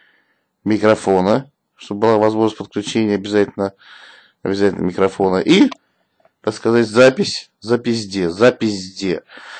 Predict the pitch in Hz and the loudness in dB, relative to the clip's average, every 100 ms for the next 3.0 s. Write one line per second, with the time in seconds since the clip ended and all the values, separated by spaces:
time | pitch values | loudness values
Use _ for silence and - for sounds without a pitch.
0 | - - 104 107 - 131 127 131 147 127 | -20 -6 2 2 4 2 4 6 8 8
1 | 120 120 123 120 107 101 - - _ - | 8 6 4 4 2 -4 -8 -20 _ -20
2 | _ _ 147 147 123 110 104 104 143 180 | _ _ 4 8 8 8 6 6 2 2